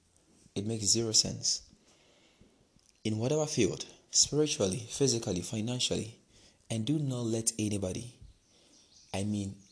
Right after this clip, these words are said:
anybody, <laughs> do not let anybody try to use their metrics on you. I don't know you as much as you know you. And neither would anybody know you as much as you know you.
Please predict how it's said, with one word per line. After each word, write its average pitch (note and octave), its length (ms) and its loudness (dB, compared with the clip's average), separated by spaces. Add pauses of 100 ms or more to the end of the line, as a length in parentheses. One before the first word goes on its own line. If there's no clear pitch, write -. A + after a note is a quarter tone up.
(200)
anybody, D3 1000 6 (800)
<laughs> - 800 -8
do G3+ 120 10
not F#3+ 140 8
let D#3 200 12 (160)
anybody A#2+ 640 10 (680)
try D3 180 4
to C3 160 4
use A2 160 4
their G#2+ 120 6
metrics - 520 0
on G2 100 -6
you. F#2+ 180 -4 (2250)
I D3+ 140 2
don't C#3+ 260 2
know G2+ 100 2
you G2 100 0
as F2+ 100 2
much F#2+ 180 -2
as - 160 0
you F#2+ 100 2
know F#2 100 -4
you. G#2 220 -2 (1600)
And G2 120 -6
neither G#2 240 0
would F#2+ 180 -2
anybody F#2+ 360 -4
know G#2 180 -4
you G#2+ 140 -2
as F2+ 120 -2
much F#2+ 180 -4
as - 120 0
you F#2 120 -2
know F2+ 100 -6
you. A2+ 240 -6